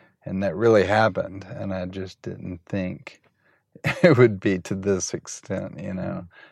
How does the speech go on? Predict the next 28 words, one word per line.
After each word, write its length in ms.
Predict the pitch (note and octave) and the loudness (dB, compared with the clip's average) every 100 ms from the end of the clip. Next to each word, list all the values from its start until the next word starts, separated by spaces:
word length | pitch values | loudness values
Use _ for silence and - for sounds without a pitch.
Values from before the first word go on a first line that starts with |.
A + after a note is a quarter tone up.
| _ - | _ -18
Um, 640 | G2 F#2 E2 - - F#2+ _ _ _ _ _ _ _ - | -14 -12 -14 -16 -18 -20 _ _ _ _ _ _ _ -14
just 380 | G2+ G2 - | -10 -10 -12
the, 260 | - F#2 - - | -12 -10 -10 -14
the, 380 | - F2+ - - | -14 -12 -14 -16
the 160 | - F2+ | -14 -12
challenge 680 | - - F#2 F2 F2+ F#2 F#2+ | -12 -6 -4 -4 -4 -8 -10
of 160 | F#2+ | -10
it 80 | G2 | -6
all, 320 | F#2 F#2 F#2+ F2+ F#2 | -6 -6 -8 -12 -14
um, 500 | F#2+ F#2 F#2 F#2 F2+ - _ _ _ _ _ _ _ _ _ _ _ - | -10 -8 -8 -8 -12 -18 _ _ _ _ _ _ _ _ _ _ _ -14
you 140 | G#2 | -10
know? 280 | F#2 F#2+ G2 F2 - | -10 -10 -14 -16 -18
And 180 | G#2 F#2+ | -16 -14
so 360 | - G2 G2 | -10 -10 -8
there 180 | G2 G#2 | -10 -12
are 60 | F#2 | -10
days 500 | F2+ G2 F#2+ F#2 F#2 | -4 -2 -2 -4 -8
I 60 | F#2 | -12
just 340 | G2+ F2 - | -12 -14 -14
worry 340 | G2 F#2 F2+ F#2 | -6 -4 -4 -4
about 280 | F2+ - G#2+ | -6 -8 -12
his 140 | G2 | -18
future, 500 | - F#2+ F2+ - D2 - | -12 -10 -8 -10 -12 -16
like, 220 | - - | -16 -16
is 160 | - - | -16 -12
he, 320 | F#2+ F#2 F2+ _ _ _ _ _ _ - | -12 -12 -14 _ _ _ _ _ _ -18
is 200 | A2 - | -16 -10
he, 360 | F#2 F2+ - | -8 -8 -10